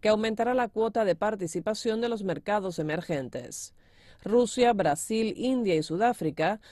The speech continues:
apoyaron la petición de China de una presidencia rotativa del G veinte en dos mil dieciséis. Por último, los brics condenaron los ataques terroristas de París el viernes y reafirmaron su compromiso con la lucha contra el terrorismo.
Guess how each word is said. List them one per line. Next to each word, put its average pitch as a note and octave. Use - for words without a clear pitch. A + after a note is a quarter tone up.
apoyaron A#3+
la B3
petición G#3+
de E3+
China A#3
de G3
una F#3
presidencia F3+
rotativa G3+
del C#3+
G G3+
veinte G3
en A#3
dos E3
mil G3
dieciséis. D#3
Por A3
último, A#3+
los F3
brics G#3+
condenaron G#3+
los G#3
ataques G#3
terroristas G3
de G3
París F#3+
el E3
viernes F#3+
y F3
reafirmaron A3+
su F#3+
compromiso A3+
con A3
la F3
lucha A3
contra A#3
el F#3
terrorismo. D3